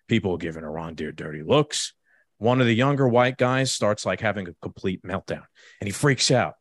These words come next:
And he gets up, starts yelling at Arondir, and he goes, "You people," to Arondir, the black elf.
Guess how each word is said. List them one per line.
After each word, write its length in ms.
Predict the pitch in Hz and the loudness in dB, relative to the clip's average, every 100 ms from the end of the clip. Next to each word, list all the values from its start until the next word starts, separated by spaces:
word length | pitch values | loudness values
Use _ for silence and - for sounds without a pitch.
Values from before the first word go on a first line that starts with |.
| _ _ _ _ _ | _ _ _ _ _
And 120 | 131 | 0
he 100 | 135 | 2
gets 400 | 117 117 208 - | 2 2 4 4
up, 180 | 175 170 | 4 4
starts 340 | - 143 175 | 2 2 2
yelling 360 | 123 131 147 151 | 0 2 2 2
at 80 | 123 | 0
Arondir, 640 | 101 101 123 135 147 156 - | 0 0 0 0 2 2 -2
and 160 | 135 | -6
he 140 | 131 127 | -4 2
goes, 420 | 139 131 127 117 | 4 4 2 -2
"You 800 | 127 127 160 208 254 254 254 220 - | -6 0 6 8 10 10 8 6 2
people," 840 | 185 233 247 - - 202 160 - - _ _ _ _ _ | 6 8 6 4 6 8 8 6 -2 _ _ _ _ _
to 140 | 151 175 | 6 8
Arondir, 680 | 185 170 180 185 127 78 - _ _ _ | 8 8 6 4 0 -4 -12 _ _ _
the 160 | 104 135 | 0 0
black 420 | 127 135 135 - | 2 2 2 0
elf. 280 | 104 80 | -4 -4